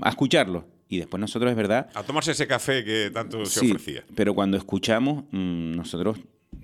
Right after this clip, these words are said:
Speaker 1: teníamos claro cuáles eran nuestras, nuestra propuesta. O sea, la propuesta de, de, del pacto tiene que ser esta. Y era una propuesta donde se tenía que recoger todo el pacto que habíamos firmado con el Partido Socialista, con puntos y comas, el pa-, el pacto que no,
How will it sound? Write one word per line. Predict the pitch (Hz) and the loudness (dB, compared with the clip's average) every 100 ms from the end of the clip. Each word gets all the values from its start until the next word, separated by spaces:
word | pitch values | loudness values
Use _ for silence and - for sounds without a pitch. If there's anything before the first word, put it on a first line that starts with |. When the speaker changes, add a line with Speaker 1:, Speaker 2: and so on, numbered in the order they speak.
| - | -6
Speaker 1:
teníamos | 95 87 90 101 | -4 -2 -4 -4
claro | - 92 110 | -2 -2 0
cuáles | 113 110 101 | 2 0 0
eran | 95 90 - _ | -2 -4 -8 _
nuestras, | 85 82 82 85 - - 80 - _ - | -10 -6 -6 -6 -6 -6 -6 -8 _ -6
nuestra | 85 87 - 82 | -2 -2 0 -2
propuesta. | 80 78 156 - | 0 2 2 0
O | |
sea, | 78 78 | -6 -6
la | 78 | -6
propuesta | - 78 85 85 85 | -6 -4 -6 -6 -6
de, | 82 76 | -6 -6
de, | 78 78 73 | -6 -8 -6
del | 78 76 | -8 -4
pacto | 85 92 120 | -6 -6 -6
tiene | 110 90 | -6 -6
que | |
ser | - 78 | -8 -4
esta. | 131 - - _ _ - _ _ _ | -4 -6 -16 _ _ -20 _ _ _
Y | 82 82 | -6 -4
era | 85 | -2
una | 90 90 | -2 -2
propuesta | 85 87 104 - 80 | -2 0 0 0 -4
donde | 78 80 80 80 80 - _ _ _ - | -4 -4 -4 -4 -4 -10 _ _ _ -10
se | - 87 | -4 -2
tenía | 87 98 104 | 0 0 0
que | 104 | -2
recoger | 98 92 104 92 | -2 -2 -2 -2
todo | 92 | 0
el | 92 | 0
pacto | 101 87 90 | 0 -2 0
que | |
habíamos | 92 95 95 | 2 2 0
firmado | - 85 98 104 80 | 0 0 2 0 -2
con | 80 | -4
el | 78 | -6
Partido | 80 78 85 | -8 -6 -6
Socialista, | 87 87 104 131 - - _ | -6 -2 -2 -2 -6 -8 _
con | - 78 | -8 -8
puntos | - - 101 95 90 | -8 0 2 2 0
y | 87 | 4
comas, | 113 98 - - _ _ _ | 4 2 -2 -14 _ _ _
el | 85 | -6
pa-, | 76 | -4
el | - 82 | -4 -2
pacto | 92 - 127 - | -2 2 2 2
que | - 90 | -2 2
no, | 92 95 - | 4 2 0